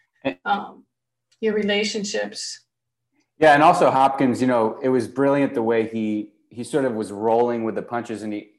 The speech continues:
Speaker 1: he was sort of, you know, whereas Stanley Tucci would, would, would have, would say things like, that would make us think that he's kind of aware of what he's going through, which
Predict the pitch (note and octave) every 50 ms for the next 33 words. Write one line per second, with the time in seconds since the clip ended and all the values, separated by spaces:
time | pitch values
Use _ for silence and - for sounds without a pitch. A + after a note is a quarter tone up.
0 | _ _ A2+ A#2 B2+ A#2+ A#2+ B2 - D3+ D3+ D3+ D3 C3+ B2+ A#2+ G#2 F#2 - -
1 | - _ _ _ _ _ _ _ _ _ _ _ _ _ _ _ _ _ _ _
2 | - C#3 C3 B2 A#2 B2+ C3+ C3 B2+ A#2+ - - - D3+ C#3+ C#3 C3 - - -
3 | C3+ C3 C3 - C3+ B2 A#2+ A#2 A2 G#2 G#2 A2+ A2+ G#2+ F2+ - A2 A2 A2 G#2+
4 | - A2 A2 G#2+ G#2 G#2+ A2 G#2+ G#2 F#2+ - - - - _ _ - A2+ G#2+ -
5 | - - B2 A2 A2 - A2 G#2 G2+ G2+ G2 - G#2+ G2 F#2+ F#2 F#2 - - _
6 | _ _ - G#2 G2+ G2+ G2+ - G2+ G#2 F2+ F2 G#2+ G#2 G2 A2 G#2 F#2 - -
7 | A2+ G2+ F2+ - F#2+ - G#2 G2+ F#2 - - - A2+ G#2+ G#2 G2 F#2 F#2+ F#2 F2+
8 | G#2 G2+ G2 G2 G2 F#2+ F#2+ F2 F2+ G2+ F#2+ F#2 F2 E2 - G#2 G#2 G#2+ G#2 F#2
9 | - F#2 F2+ F2+ F2+ F2+ E2+ - - -